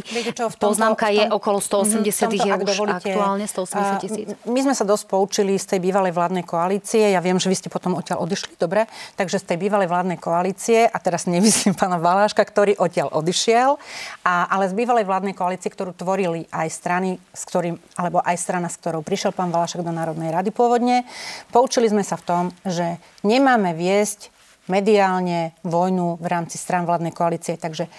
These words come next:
Speaker 1: ja mám svoj názor na to, poviem ho mojim kolegom, ale nebudem ho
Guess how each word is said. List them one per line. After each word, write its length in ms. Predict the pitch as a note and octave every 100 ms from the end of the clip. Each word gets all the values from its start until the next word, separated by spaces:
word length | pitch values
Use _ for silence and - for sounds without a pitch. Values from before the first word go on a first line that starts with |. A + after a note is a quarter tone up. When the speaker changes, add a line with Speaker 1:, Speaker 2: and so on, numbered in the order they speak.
| - - - -
Speaker 1:
ja 160 | F#3
mám 240 | E3 E3 F#3+
svoj 240 | - B3
názor 320 | B3+ B3 B3
na 160 | A#3 A3
to, 320 | G#3+ G3+ G3 -
poviem 240 | F3 F3+
ho 40 | F3
mojim 240 | F3 F#3 F3+
kolegom, 480 | F3+ F3+ G#3 G#3+ - -
ale 240 | - E3
nebudem 320 | E3+ F#3+ G3 F3+
ho 160 | E3 D#3+